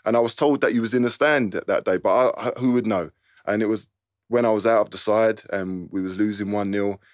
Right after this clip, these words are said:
and I'm on the bench. The worst place to be a player when you're under pressure is a substitute,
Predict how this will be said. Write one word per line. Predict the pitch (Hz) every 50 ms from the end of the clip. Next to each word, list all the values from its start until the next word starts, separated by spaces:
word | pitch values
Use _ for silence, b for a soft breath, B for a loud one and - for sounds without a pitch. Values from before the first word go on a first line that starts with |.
| b b
and | 104 101
I'm | 113 120 135
on | 135 131
the | 127
bench. | 113 147 131 101 82 - -
The | - 107
worst | 113 139 135 - -
place | - 117 107 -
to | -
be | 101 - 110 107
a | 104 95
player | - - 107 104 101 98
when | 95 95 92
you're | 95 98
under | 92 92
pressure | - - 104 98 - - 87 85 85 b b b b b
is | b 101 95
a | 104 95
substitute, | - 120 113 - - 90 - - 82 76 -